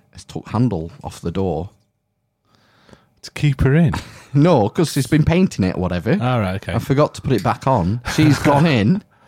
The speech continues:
Speaker 1: to do something, some laundry or something,
Speaker 2: Oh,
Speaker 1: and the
Speaker 2: he's
Speaker 1: door's shut behind her.
Speaker 2: He's gonna be in trouble.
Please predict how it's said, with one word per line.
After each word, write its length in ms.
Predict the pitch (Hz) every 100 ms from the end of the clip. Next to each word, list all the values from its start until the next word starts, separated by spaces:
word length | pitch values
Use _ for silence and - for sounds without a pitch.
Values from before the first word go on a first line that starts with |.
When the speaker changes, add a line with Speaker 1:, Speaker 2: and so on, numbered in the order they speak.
| - - - - _ -
Speaker 1:
to 60 | 117
do 200 | 147 139
something, 320 | - 110 -
some 220 | - 120
laundry 420 | 131 156 127 110
or 40 | 107
something, 280 | 107 107 135
Speaker 2:
Oh, 140 | 101 98
Speaker 1:
and 100 | 110
the 40 |
Speaker 2:
he's 80 | 107
Speaker 1:
door's 260 | 135 135 127
shut 280 | - 147
behind 320 | - 131 127 110
her. 120 | 160 _
Speaker 2:
He's 220 | 104 98
gonna 180 | - 87
be 120 | 85
in 140 | 82 85
trouble. 500 | - 92 85 87